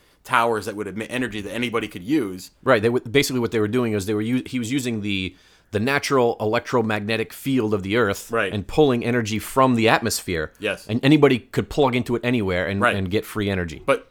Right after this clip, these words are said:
Speaker 1: that would cost, that would basically destroy the energy industry.
Speaker 2: Right.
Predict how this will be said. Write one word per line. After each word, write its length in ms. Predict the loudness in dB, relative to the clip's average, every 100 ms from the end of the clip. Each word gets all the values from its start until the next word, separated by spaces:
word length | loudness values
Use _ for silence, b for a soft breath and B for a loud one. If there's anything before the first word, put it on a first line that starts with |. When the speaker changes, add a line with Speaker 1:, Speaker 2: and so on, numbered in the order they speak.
| _
Speaker 1:
that 220 | -2 -2 -2
would 140 | -6
cost, 500 | -2 -2 -2 -14 _ -20 -16 -2
that 140 | 0
would 200 | 0 0
basically 440 | -2 -2 -4 -6 -6
destroy 540 | -6 -6 -2 -2 -2
the 180 | -4 -2
energy 320 | -2 -2 -4
industry. 400 | -8 -12 -12 -8
Speaker 2:
Right. 200 | -4 -4